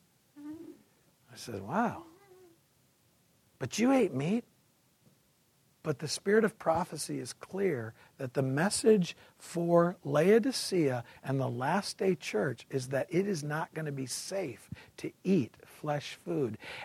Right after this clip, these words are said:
And the things that man do to meat in the last days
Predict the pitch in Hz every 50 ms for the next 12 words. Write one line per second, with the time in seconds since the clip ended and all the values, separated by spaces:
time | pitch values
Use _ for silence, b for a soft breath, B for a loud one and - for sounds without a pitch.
0 | B _ - 160 175 185 202 202 202 185 - 135 131 127 143 180 170 151 - -
1 | - - 208 247 285 320 311 - - 214 180 - 143 139 147 151 156 185 226 247
2 | 247 233 214 190 185 170 B B B B 135 127 123 180 202 214 202 - - -
3 | 151 147 156 180 208 208 202 - - 156 151 143 135 135 131 139 160 190 226 254
4 | 240 - - - - 139 135 131 127 131 127 -